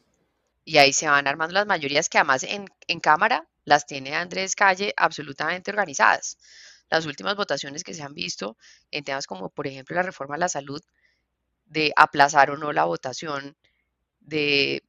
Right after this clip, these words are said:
pasarlo para, eh, de la subcomisión, pues se veía unas mayorías absolutamente robustas con noventa, ochenta y seis votos a favor de la posición del gobierno. En Senado,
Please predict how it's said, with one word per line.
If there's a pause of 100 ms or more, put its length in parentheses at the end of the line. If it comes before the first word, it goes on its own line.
pasarlo
para, (240)
eh, (180)
de
la
subcomisión,
pues (100)
se
veía
unas
mayorías (100)
absolutamente
robustas (280)
con
noventa,
ochenta
y
seis
votos
a
favor
de
la
posición
del
gobierno. (680)
En
Senado,